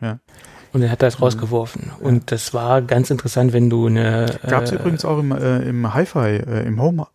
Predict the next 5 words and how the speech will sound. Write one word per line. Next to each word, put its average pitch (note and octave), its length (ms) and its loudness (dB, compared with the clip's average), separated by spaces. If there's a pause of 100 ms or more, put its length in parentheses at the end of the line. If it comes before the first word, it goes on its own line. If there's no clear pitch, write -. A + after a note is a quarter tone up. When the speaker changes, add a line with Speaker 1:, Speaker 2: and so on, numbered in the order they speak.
(140)
Speaker 1:
äh, B2+ 80 -2
Hi-Fi-Bereich, G#2+ 1080 -2 (720)
äh, G#2+ 540 4
so A2+ 200 -2
Geräte. A#2+ 520 -2